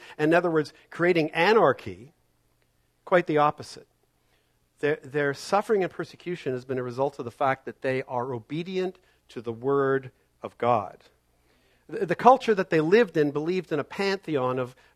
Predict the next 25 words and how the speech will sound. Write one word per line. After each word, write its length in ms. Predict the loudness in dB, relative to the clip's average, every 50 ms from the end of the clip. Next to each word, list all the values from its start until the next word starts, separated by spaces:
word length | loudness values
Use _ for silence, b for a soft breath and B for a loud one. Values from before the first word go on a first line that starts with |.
| b
gods, 320 | 6 6 8 8 6 4 2
multiple 400 | 4 6 6 4 4 -2 -8 -2
gods. 520 | 2 6 6 6 6 4 2 -6 -20 -20 _ _ _ _ _ _ _ _
And, 140 | 0 0 0
and 140 | 2 2 2
it 40 | 2
was 120 | 0 -2
cool. 260 | -2 0 4 4 4
The 80 | 4 6
Romans 300 | 6 6 6 6 4 4
were 100 | 2 4
happy 300 | 8 8 8 8 6 2
with 140 | 0 2 4
that. 140 | 4 4
It's 140 | 4 4 4
like, 140 | 2 4 4
"Listen, 300 | 4 2 4 2 -2 -4 b b b b
we 100 | 8 10
have 260 | 10 10 10 8 b b b b b _ _ _
a 80 | -6 -6 -4 -2
million 380 | 2 2 4 4 4 4 6
gods. 320 | 8 8 8 8 8 6 0
If 80 | -6
you 80 | -4 -2
wanna 320 | 0 2 2 2 0 -2